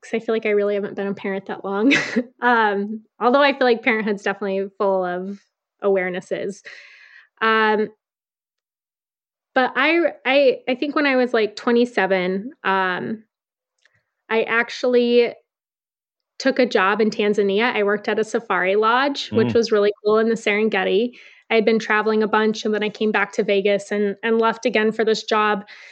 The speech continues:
Speaker 1: And I was there for, like, six months. And, um, where I was at,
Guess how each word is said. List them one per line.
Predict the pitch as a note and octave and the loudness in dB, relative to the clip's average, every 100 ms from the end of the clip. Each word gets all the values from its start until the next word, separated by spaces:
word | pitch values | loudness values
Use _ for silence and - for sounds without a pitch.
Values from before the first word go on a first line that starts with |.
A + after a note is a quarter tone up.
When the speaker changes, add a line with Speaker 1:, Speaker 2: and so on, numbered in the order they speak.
| - - | -18 -4
Speaker 1:
And | A#3 | 0
I | |
was | A3 | 2
there | A#3+ | 2
for, | B3 B3+ | 2 2
like, | A#3 | 0
six | - A#3+ A#3+ - | 0 -6 -4 -2
months. | G3 G3+ - - | 0 -2 -6 -8
And, | A3 G#3+ G#3 G3+ G3+ - | -2 0 2 0 -4 -2
um, | G#3 G3+ G3+ G3 - A#3 _ _ _ _ _ _ _ - | -2 0 -2 -2 -6 -10 _ _ _ _ _ _ _ -6
where | A3 B3 C#4 | 2 4 4
I | C#4+ | 2
was | C4 F#3+ | 2 2
at, | F#3 A3 A#3+ - | 2 0 -2 -10